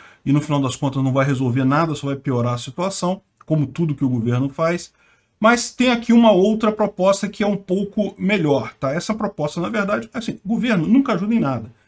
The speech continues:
Mas quando o governo faz alguma coisa reduzindo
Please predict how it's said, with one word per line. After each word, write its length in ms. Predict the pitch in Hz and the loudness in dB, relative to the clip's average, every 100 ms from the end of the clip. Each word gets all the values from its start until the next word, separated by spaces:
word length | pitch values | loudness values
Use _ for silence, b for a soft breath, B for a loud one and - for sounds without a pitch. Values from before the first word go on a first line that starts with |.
| _ - | _ -8
Mas 140 | 185 | -4
quando 160 | - 311 | -2 0
o 40 | |
governo 300 | 311 175 190 | 2 4 4
faz 160 | 185 185 | 2 2
alguma 240 | 175 165 | 2 2
coisa 320 | 156 143 139 - | 2 0 0 0
reduzindo 1080 | 190 220 214 123 120 170 233 190 131 113 | 0 2 2 2 2 6 8 8 4 0